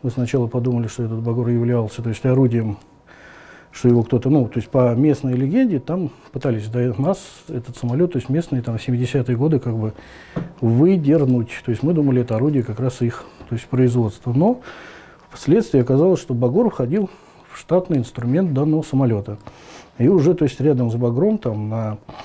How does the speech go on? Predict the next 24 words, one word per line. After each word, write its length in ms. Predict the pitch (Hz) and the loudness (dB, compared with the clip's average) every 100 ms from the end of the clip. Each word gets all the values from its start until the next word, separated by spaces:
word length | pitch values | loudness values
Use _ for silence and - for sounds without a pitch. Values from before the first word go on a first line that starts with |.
| - - - | -20 -20 -6
удалении 440 | 123 127 143 139 127 | 2 4 6 6 4
нескольких 640 | 139 131 - 117 120 - - - - - - - - | 2 0 -4 -4 -4 -8 -16 -20 -20 -20 -20 -20 -4
метров, 420 | 127 131 120 113 | 0 0 0 -6
то 80 | - | -2
есть 140 | 117 | -2
до 100 | 117 | 0
десяти, 520 | 127 127 131 120 120 110 - - - - _ - | 0 0 -2 -2 -2 -4 -12 -20 -20 -20 _ -4
нами 260 | 135 127 | 2 2
было 280 | 123 131 127 | 4 2 2
обнаружено 540 | 117 127 127 127 113 110 | 2 2 2 2 0 -2
залегание, 560 | 117 123 131 120 110 | 0 0 0 -2 -2
то 100 | 101 | -6
есть, 240 | 110 - - - - _ _ - | -10 -10 -20 -20 -20 _ _ -10
сигналов 480 | 123 120 190 226 190 | -6 0 2 2 0
крупных, 400 | - 202 180 165 | -2 -4 0 -2
довольно-таки 580 | 131 127 120 117 - 127 | 0 0 -2 -4 -8 -6
обширное, 600 | 110 - 208 214 190 175 - - - - _ - | -6 0 2 2 0 -4 -10 -20 -20 -20 _ -2
где-то 240 | 123 117 | -2 -2
приблизительно 680 | 120 120 120 127 120 127 117 | -2 0 0 0 0 0 2
радиусом 560 | 123 117 107 110 110 - | 2 0 -2 -4 -4 -2
три 200 | 131 113 | 0 2
на 140 | 117 | 2
восемь 320 | 113 113 - | 0 0 0
метров. 400 | 117 180 190 170 | 0 2 2 -2